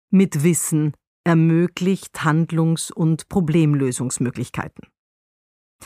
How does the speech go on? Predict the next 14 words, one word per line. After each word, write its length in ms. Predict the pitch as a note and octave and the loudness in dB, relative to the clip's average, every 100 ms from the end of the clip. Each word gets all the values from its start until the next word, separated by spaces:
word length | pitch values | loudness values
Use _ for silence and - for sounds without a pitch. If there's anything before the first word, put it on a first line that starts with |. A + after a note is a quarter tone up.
| - - | -20 -6
Also 140 | F3 F#3 | -2 0
da 100 | F#3 | 0
geht's 300 | A#3 B3 - | 0 -2 0
so 80 | |
ein 80 | A3+ | -2
Stückchen 440 | - B3 - A#3 G3 | -2 -4 -4 -2 0
auch 180 | G3 | -2
darum, 360 | - G3+ G3 G3 - - | -2 -2 0 0 -2 -2
eine 120 | F#3+ | 0
gemeinsame 560 | F#3+ D#3+ G3 G3+ F#3+ | 2 4 2 2 0
Sprache 500 | G3 - D3 D#3 E3 | -2 -2 -2 -2 -2
zu 160 | - D#3 | -6 -8
finden 540 | - A#2 A2 - - - - - - | -6 -6 -6 -10 -18 -18 -20 -14 0
und 480 | G#3 G#3 G3+ - | 2 4 2 -6